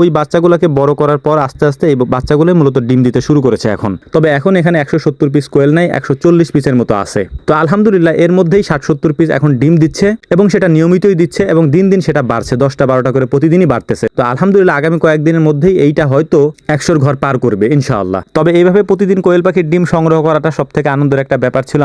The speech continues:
আমাদের জন্য। তো কোয়েল পাখিগুলো যেহেতু নিয়মিত ডিম দিচ্ছে, তো ওদের যত্ন আমরা খুব ভালোভাবেই করা শুরু করেছি এখন। ওদেরকে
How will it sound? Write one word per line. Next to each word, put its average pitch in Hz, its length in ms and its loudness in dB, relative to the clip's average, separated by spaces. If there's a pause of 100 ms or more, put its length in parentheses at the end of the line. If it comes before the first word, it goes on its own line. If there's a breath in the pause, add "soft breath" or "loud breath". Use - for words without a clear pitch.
আমাদের 127 280 0
জন্য। 143 140 0 (100)
তো 143 120 0
কোয়েল 143 220 2
পাখিগুলো 156 360 2
যেহেতু 151 260 0
নিয়মিত 143 240 0 (120)
ডিম 165 200 2
দিচ্ছে, 160 300 0
তো 143 40 0 (100)
ওদের 147 280 0
যত্ন 143 220 0 (120)
আমরা 143 200 2
খুব 135 80 0 (100)
ভালোভাবেই 131 440 0
করা 123 200 0
শুরু 123 180 0
করেছি 107 220 -2 (100)
এখন। 151 160 -2 (240 soft breath)
ওদেরকে 170 220 0